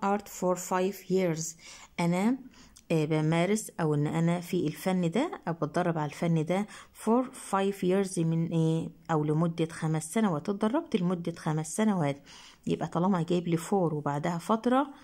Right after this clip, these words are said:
يبقى أنا السؤال عندي هيكون ب how long، يعني كام المدة. How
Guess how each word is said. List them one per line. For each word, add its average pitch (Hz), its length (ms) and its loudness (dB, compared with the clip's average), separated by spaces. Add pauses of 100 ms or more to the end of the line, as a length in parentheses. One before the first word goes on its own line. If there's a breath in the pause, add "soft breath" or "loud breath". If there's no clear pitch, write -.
(400 loud breath)
يبقى 170 220 2
أنا 233 100 6
السؤال 214 360 0
عندي 185 280 0
هيكون 180 300 0
ب 170 120 -4
how 208 360 2
long، 180 240 2
يعني 139 240 0
كام 180 260 2
المدة. 151 540 2 (640 soft breath)
How 170 480 2